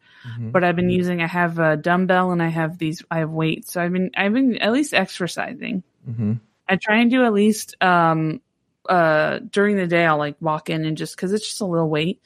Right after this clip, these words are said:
Speaker 1: Mm-hmm.
Speaker 2: but I'll just try and do, like, a, a, a, over the total of the day, do about two hundred arm curls.
Speaker 1: Mm-hmm.
Speaker 2: So I just break it up into, like, twenty-five and then, you know, count it down. So, um, so yeah,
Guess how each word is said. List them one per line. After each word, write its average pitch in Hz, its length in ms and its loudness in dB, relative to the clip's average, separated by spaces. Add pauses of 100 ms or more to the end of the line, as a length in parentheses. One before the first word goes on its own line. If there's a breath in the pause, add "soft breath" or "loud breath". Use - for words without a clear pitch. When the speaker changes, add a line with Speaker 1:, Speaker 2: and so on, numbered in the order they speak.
(220 loud breath)
Speaker 1:
Mm-hmm. 135 160 -4
Speaker 2:
but 143 80 4
I'll 202 80 4
just 202 180 0
try 196 200 2
and 190 80 -2
do, 196 120 2
like, 175 260 0
a, 165 220 0
a, 180 100 4
a, - 300 -2
over 233 420 2
the 196 120 4
total 190 380 0
of 165 140 0
the 160 80 0
day, 147 360 0
do - 180 -2
about 156 280 0
two 175 180 0
hundred 156 320 -2
arm 151 220 -4
curls. - 460 -14 (140)
Speaker 1:
Mm-hmm. 127 100 -6
Speaker 2:
So 135 420 -2 (640 soft breath)
I 220 80 4
just 226 200 4
break 180 220 4
it 170 60 4
up 160 160 4
into, 160 160 2
like, 151 180 -2
twenty-five 151 800 -4 (320)
and 160 140 0
then, 151 320 2 (440)
you 175 160 2
know, 139 160 0 (280)
count 156 280 -2
it 151 80 -8
down. 143 320 -6 (1000)
So, 156 720 2
um, 156 560 2 (1300)
so 175 260 0
yeah, 156 240 -4